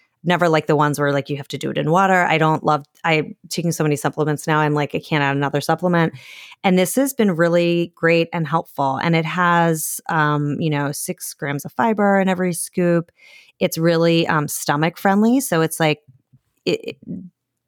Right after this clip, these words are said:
um, it was recommended because it's like, it's, well, I'll read what it says on the bottle, like, sensitive stomach friendly, comfortable digestion without gas, bloating, and discomfort.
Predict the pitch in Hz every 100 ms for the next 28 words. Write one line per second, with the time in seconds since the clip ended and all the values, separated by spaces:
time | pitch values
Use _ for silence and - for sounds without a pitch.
0 | _ - 170 160 - 139 160 165 160 165
1 | 175 170 156 160 165 147 147 - 151 -
2 | - - _ _ - 165 - 170 156 160
3 | - - 180 175 151 143 151 147 143 151
4 | 147 143 147 - 170 - 165 160 - 156
5 | 151 - - 151 147 143 - 175 165 165
6 | 165 156 147 151 143 - 151 139 175 208
7 | _ _ 165 165 151 - 156 147 - 151
8 | 151 147 143 - - 143 - 196 214